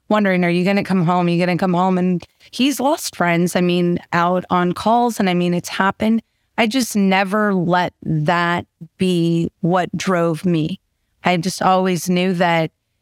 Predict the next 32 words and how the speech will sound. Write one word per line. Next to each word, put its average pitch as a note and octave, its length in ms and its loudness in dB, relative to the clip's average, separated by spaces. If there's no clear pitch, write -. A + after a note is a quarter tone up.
he - 260 -2
was G3+ 180 0
gonna F#3+ 240 2
do F3+ 160 0
what E3+ 320 0
was E3 440 -2
right. F3 340 0
He F3+ 220 -2
was D#3+ 280 -2
well-trained. G#3+ 880 2
He E3 280 -2
had D#3 180 0
a D#3 80 0
very F#3 460 0
level D#3+ 380 0
head E3 420 0
on F3+ 160 2
him, F#3 260 0
and F#3+ 100 0
he A3 140 2
was A3+ 140 0
gonna A3 200 0
make G3 260 0
sure F#3+ 360 -2
that F3 320 -2
everyone F3+ 600 0
in F3+ 220 -2
his E3 220 -2
crew C4 280 -2
was F3+ 200 -2
also - 380 -6
safe. - 400 -6